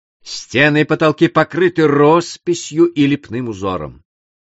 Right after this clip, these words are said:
В залах дворца хранятся замечательные коллекции мебели,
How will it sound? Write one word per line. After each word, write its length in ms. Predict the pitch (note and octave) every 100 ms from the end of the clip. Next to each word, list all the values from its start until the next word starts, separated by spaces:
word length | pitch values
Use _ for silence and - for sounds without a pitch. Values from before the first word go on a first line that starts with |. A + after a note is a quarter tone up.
| _
В 100 | D2+
залах 480 | - - F#3 D#3+ D3
дворца 400 | A#2 A#2+ A2 A2+
хранятся 680 | F#2+ D#2+ E2+ F2+ - - C#2+
замечательные 1040 | A#1+ B1 - - F#2+ C3 - E2+ D2 C#2
коллекции 560 | - D2 F2 - - F2
мебели, 760 | E2+ F2 G2 F#2 F2 F2 F2+